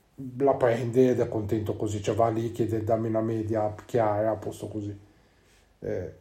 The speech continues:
ritengo però, visto che ho visto che aveva parecchie spine sopra la decina,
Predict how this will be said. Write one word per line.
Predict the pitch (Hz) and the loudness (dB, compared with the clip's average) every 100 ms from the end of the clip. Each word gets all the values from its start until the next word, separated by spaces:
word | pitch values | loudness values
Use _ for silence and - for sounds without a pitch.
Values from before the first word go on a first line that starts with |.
| 127 - - | -18 -18 2
ritengo | 156 156 165 135 127 | 6 6 6 6 4
però, | 123 139 120 | 6 8 8
visto | 127 131 143 | 6 0 0
che | 131 | 0
ho | |
visto | 123 123 147 | 0 0 0
che | |
aveva | 120 117 | 2 0
parecchie | - 131 127 123 - 123 | 2 4 4 4 -2 -4
spine | 120 - 123 113 113 120 131 - - _ _ _ _ _ - _ - - _ - 101 - | -4 -4 -4 -2 -2 -2 -4 -6 -16 _ _ _ _ _ -20 _ -20 -20 _ -18 -18 -18
sopra | - - - 110 120 | -12 -8 -4 -2 2
la | 113 117 | 2 0
decina, | 113 - 117 110 110 117 139 | -2 -6 -4 -2 -2 -2 -2